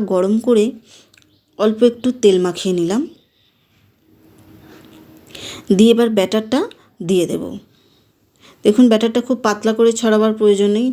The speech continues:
ঠিক এরকমভাবে আমি রেখেছি। দিয়ে এটা আমি ঢাকা দিয়ে দিচ্ছি। দেখুন, দু এক মিনিট ঢাকা দেওয়ার পরই যখন এরকম জালি জালি ভাব আসবে, তখন আমি যে সবজিগুলো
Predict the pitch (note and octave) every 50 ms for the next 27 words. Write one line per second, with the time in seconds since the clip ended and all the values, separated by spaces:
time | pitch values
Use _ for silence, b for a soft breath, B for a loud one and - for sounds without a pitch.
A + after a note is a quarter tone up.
0 | B3+ - A#3 G#3+ G#3+ F#3+ G3 F#3+ - G#3 G#3 G#3 G#3 G#3 G#3+ G#3+ G#3 G#3+ G#3 G3+
1 | G#3 - G3+ G#3 - C4+ D4 B B B B B B B B G3+ F3+ F#3 G#3+ A3+
2 | A3+ G#3 G#3 G#3 G3+ G3+ G3+ G3+ A#3 D#4+ B B B B B - F#3 F#3 G3 G#3
3 | G3+ G3+ G3+ F#3 E3+ E3+ D#3+ - D#3 D#3 - - - - D3+ B2 C#3+ - _ _
4 | _ _ _ _ _ _ _ _ _ _ _ _ _ _ _ _ _ _ _ _
5 | B B B B B B B B B B B - - G3+ G#3 A#3+ B3 B3 A3+ G#3+
6 | - - _ - F#3+ G3+ A3+ B3 B3 A#3+ B3 B3 B3+ C4 B3+ G#3 A3 A3 G3+ -
7 | A3 G#3+ A3+ A#3 A#3+ A#3 A#3 A#3 A3 A3 A#3 A3 A3 G#3+ A3 A#3 A3+ A3 G#3+ G#3+
8 | G#3 - A#3 A3+ A3+ A3+ A3+ B B B B B B B B - F#3 F#3 G#3 G3
9 | G3+ A3 G#3+ A3+ A#3 A3+ A#3 A3 G#3 G#3 G#3+ G3+ G#3 G3+ G#3 - - C4+ C4+ C4+
10 | G#3 F#3+ - A3 G#3+ G#3+ G3+ G#3 A3+ D#4+ - B B B B B B B - F#3+
11 | G3 G#3 G#3 - - G#3+ G3 G#3 G#3+ A3 A3 A3+